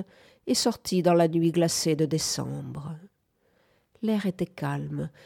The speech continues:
les étoiles brillantes, on croyait entendre les pins se hérisser dans le ciel.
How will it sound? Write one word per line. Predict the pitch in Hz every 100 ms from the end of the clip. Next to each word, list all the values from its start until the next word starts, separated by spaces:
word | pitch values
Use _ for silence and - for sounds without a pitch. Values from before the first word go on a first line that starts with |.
| _ -
les | 208 240
étoiles | 226 262 247
brillantes, | 180 185 196 226 240 214 - 180 - - -
on | 226
croyait | - 269 302 -
entendre | 185 190 185 175 180
les | 175
pins | - 160 160
se | - 170
hérisser | 165 160 175 - 165
dans | 160
le | 160
ciel. | 160 - 143 139 139 147 143 160